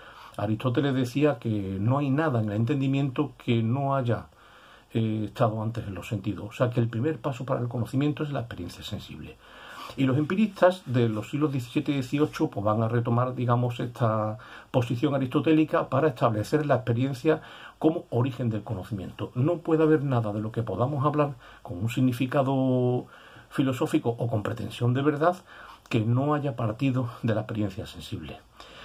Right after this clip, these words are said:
Así los empiristas nos van a decir que, por ejemplo, una persona que sea ciega de nacimiento, pues tú no le puedes explicar racionalmente lo que es el color verde <laughs> o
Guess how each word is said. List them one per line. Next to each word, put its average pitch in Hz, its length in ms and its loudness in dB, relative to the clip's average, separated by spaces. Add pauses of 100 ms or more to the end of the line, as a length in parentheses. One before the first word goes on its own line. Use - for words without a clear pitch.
(140)
Así 117 200 -2
los 117 160 0
empiristas 120 360 2
nos 120 100 2
van 110 120 2
a 117 60 4
decir 127 220 -2
que, 143 120 0
por 113 160 0
ejemplo, 117 340 0
una 107 140 0
persona 104 360 -4
que 107 80 -10
sea 104 340 -2
ciega 113 320 0
de 107 60 0
nacimiento, 135 680 2 (560)
pues 117 180 -2
tú 135 80 -2
no 143 100 2
le 131 100 2
puedes 110 280 -6
explicar 107 440 -6
racionalmente 113 640 -2
lo 107 140 -2
que 110 100 -4
es - 100 -4
el 104 120 -4
color 95 420 -6 (640)
verde 165 500 2
<laughs> - 80 -20
o 117 100 -4